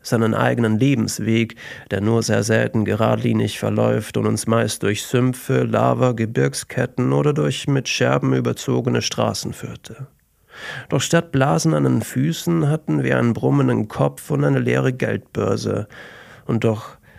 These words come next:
hatten wir es geschafft. Fucking Corona, die kommenden Wirtschaftskrisen. Wir sahen dabei zu, wie das letzte Kohlekraftwerk vom Netz ging und mächtige Konzerne enteignet wurden.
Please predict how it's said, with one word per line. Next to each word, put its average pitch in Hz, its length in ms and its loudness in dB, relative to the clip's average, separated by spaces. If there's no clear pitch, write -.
hatten 165 260 2
wir 147 120 0
es 139 140 -4
geschafft. - 760 -6
Fucking 127 560 -4
Corona, 120 640 2
die 110 200 -4
kommenden 110 680 2
Wirtschaftskrisen. 123 920 -2
Wir 165 140 2
sahen 175 240 2
dabei 143 220 2
zu, 160 320 -2
wie 156 40 2
das 143 200 -2
letzte 139 360 0
Kohlekraftwerk 139 880 0
vom 107 220 2
Netz 135 320 0
ging 151 240 -2
und 131 240 0
mächtige 123 420 2
Konzerne 117 640 2
enteignet 113 560 0
wurden. 104 420 -2